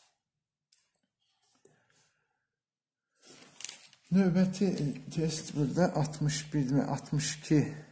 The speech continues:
altm-, altmış iki eynidir. Altmış üç ilə altmış dörd eynidir. Və altmış dörd bu hissədə axırıncı olduğundan altmış dörd nömrəli testin izahını verək.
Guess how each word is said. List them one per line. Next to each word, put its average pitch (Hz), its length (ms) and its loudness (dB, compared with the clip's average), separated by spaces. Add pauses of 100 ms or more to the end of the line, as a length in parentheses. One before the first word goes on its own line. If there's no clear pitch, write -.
(240)
altm-, 131 400 -4 (300)
altmış 147 380 0
iki - 200 4
eynidir. 147 720 8
Altmış 156 360 0
üç - 160 0
ilə 135 60 4
altmış - 460 -2
dörd 160 280 4
eynidir. 165 640 6 (420)
Və - 140 4
altmış 151 380 -2
dörd 165 220 2
bu 151 60 4
hissədə 143 300 0
axırıncı 143 500 0
olduğundan 143 720 2 (560)
altmış - 480 -6
dörd 139 240 0
nömrəli 117 460 -2
testin - 720 -6
izahını 127 720 -6 (520)
verək. - 400 -10